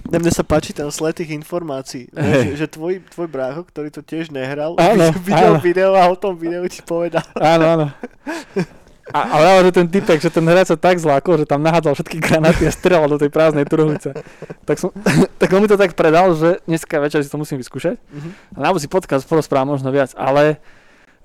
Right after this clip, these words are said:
Speaker 2: ak sa chcete namudovať, tak si pozrite ten trailer, čo na to dali, ktorý je strašne mega.
Speaker 1: Ten vyzeral dobre, no, ten
Speaker 2: No.
Speaker 1: som si opustil.
Speaker 2: Takže som zvedavý proste.
Speaker 1: Toto halloweenské obdobie mám rád práve kvôli týmto všelijakým multiplayerovým halloweenským
Speaker 2: Hej,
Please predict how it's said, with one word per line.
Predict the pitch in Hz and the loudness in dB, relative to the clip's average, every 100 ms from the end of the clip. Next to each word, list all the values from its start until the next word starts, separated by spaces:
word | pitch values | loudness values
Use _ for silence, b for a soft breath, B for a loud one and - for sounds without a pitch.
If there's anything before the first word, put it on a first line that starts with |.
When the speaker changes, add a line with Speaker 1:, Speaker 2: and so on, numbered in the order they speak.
| _ _ _ | _ _ _
Speaker 2:
ak | 147 | -6
sa | 143 | -2
chcete | 156 185 160 | 0 0 0
namudovať, | 160 170 165 185 | 0 2 4 4
tak | 151 | 2
si | - | 0
pozrite | 160 156 143 | 0 0 -2
ten | 147 | -6
trailer, | 143 151 131 120 | 0 2 2 0
čo | - | -4
na | 117 | -10
to | 131 | -6
dali, | 123 123 | -6 -4
ktorý | 127 - 123 | -6 -6 -6
je | 113 | -6
strašne | - 127 - | -6 -6 -8
mega. | 127 123 | -10 -6
Speaker 1:
Ten | 180 | -6
vyzeral | 160 160 143 120 | -6 -8 -8 -8
dobre, | 120 131 123 | -10 -12 -12
no, | 120 | -14
ten | 127 131 | -16 -6
Speaker 2:
No. | 127 | -2
Speaker 1:
som | 117 131 | -2 -6
si | 127 | -12
opustil. | - - - 135 B B B | -20 -20 -18 -18 B B B
Speaker 2:
Takže | 131 135 151 | -4 -2 -4
som | - | -4
zvedavý | 170 190 233 269 156 | 0 2 2 2 0
proste. | - 147 - 143 135 135 b b b b b b b b b - | -2 -6 -4 -6 -6 -6 b b b b b b b b b -12
Speaker 1:
Toto | 175 | -6
halloweenské | 185 180 190 180 151 | -2 0 -2 -4 -6
obdobie | 135 165 156 | -6 -4 -4
mám | 135 | -4
rád | 139 143 156 | -2 -2 -2
práve | 143 143 | -4 -4
kvôli | 143 139 | -6 -8
týmto | 143 147 151 | -8 -12 -14
všelijakým | 143 143 139 135 139 | -12 -10 -10 -10 -12
multiplayerovým | 131 139 147 143 139 135 139 135 135 135 | -14 -14 -10 -6 -4 -4 -6 -8 -10 -10
halloweenským | 135 139 143 135 - | -8 -8 -8 -10 -4
Speaker 2:
Hej, | 165 | 0